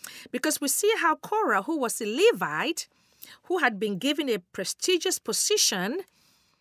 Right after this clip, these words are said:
as, as, uh, the ones called out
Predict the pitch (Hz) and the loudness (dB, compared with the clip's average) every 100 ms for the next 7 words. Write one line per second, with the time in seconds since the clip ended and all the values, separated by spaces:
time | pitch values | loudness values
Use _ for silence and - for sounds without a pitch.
0 | _ _ _ _ _ _ _ - 220 220 | _ _ _ _ _ _ _ 0 2 4
1 | - 214 214 - - 214 214 202 190 202 | 0 -2 0 0 -2 -2 0 0 0 0
2 | 240 302 285 - - _ _ _ _ _ | 4 4 4 0 -6 _ _ _ _ _
3 | _ _ - 311 339 370 269 277 339 359 | _ _ 0 6 8 8 4 2 6 6
4 | 220 | 4